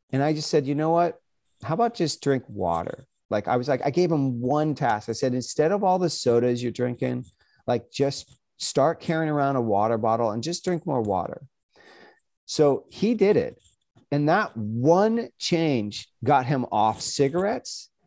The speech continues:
It got him, like, his A D H D, like, went to zero. He started, like,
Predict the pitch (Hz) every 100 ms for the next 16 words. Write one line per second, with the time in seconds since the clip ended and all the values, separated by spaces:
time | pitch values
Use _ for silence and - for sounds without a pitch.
0 | _ _ _ 151 131 147 127 117 139 139
1 | 127 123 120 - 123 143 - 147 170 165
2 | 127 - 143 175 165 123 131 135 - 135
3 | 104 101 110 117 151 185 220 226 - 143
4 | 151 - - 147 147 135 135 120 113